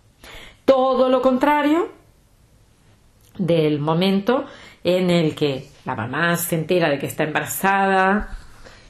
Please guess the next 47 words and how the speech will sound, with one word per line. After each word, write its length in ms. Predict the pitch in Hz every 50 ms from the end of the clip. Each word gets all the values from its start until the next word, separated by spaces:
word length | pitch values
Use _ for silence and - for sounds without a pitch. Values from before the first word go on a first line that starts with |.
| - - -
y 480 | 170 170 175 180 185 196 220 233 - - - - - - - - - - - - _ -
no 260 | 180 180 180 - -
quiere 380 | - 170 165 175 180 170 170 165
a 100 | 160 160
ese 340 | 170 165 165 - - 190
bebé, 440 | 165 170 160 156 190 214 226 220 214
o 80 | 214 202
siente 400 | 208 - - 196 180 170 202 180
miedo, 380 | 180 196 214 226 220 208 214
siente 380 | 208 - - 208 180 180 - 185
estrés, 560 | 185 - - 226 214 220 226 220 226 233 - - - - - - - - -
o 160 | - 170 165
quiere 320 | - 226 196 175 170 165
al 140 | 160 160 165
bebé, 460 | 156 165 170 180 208 233 262 269 262 -
pero 160 | 240 202 196
se 200 | 190 - - 190
lo 140 | 175 175 170
comunica 1000 | - 165 165 170 170 185 185 190 180 - - 180 175 175 170 170 165 160 156 - - - - - - - -
al 240 | 185 185 180 175
papá 680 | 180 - 170 165 - - 226 240 254 254 254 254 254 262
y 80 | 247 208
le 160 | 180 175 170
dice: 340 | 165 190 175 - - 170 160
"No, 120 | 175 185
a 100 | 180 175
mí 120 | 160 170
no 100 | 170 170
me 100 | 160 160
interesa, 880 | 165 160 156 - 170 175 208 233 240 240 226 - - 240 226 220 214 214
puedes 340 | - 156 151 151 156 147 147
abortar 600 | 165 143 156 160 - - - 220 220 220 220 214 196
o 60 | -
puedes 220 | - 160 156 160
hacer 280 | 165 160 - - 175 160
lo 100 | 156 156
que 100 | 165 160
tú 180 | - 190 -
quieras, 440 | - 220 240 247 247 247 247 240 - -
pero 120 | 185 170
a 40 | 160
mí 140 | 160 165 170
me 140 | 165 160
desligas 640 | 165 165 165 160 175 170 165 170 170 170 175 170 143
de 60 | 156
esta 220 | 156 151 - - 160
historia", 540 | 143 - - 262 277 233 180 156 147 139